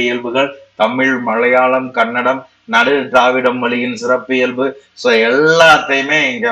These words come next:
வந்து பாத்தீங்கன்னா உங்களுக்கு நம்ம பயிற்சி கொடுத்துட்டோம். அடுத்து நம்ம இந்த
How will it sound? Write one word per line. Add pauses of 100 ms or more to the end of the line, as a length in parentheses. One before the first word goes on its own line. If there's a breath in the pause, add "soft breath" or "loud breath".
வந்து (100)
பாத்தீங்கன்னா
உங்களுக்கு
நம்ம
பயிற்சி
கொடுத்துட்டோம். (340 loud breath)
அடுத்து
நம்ம
இந்த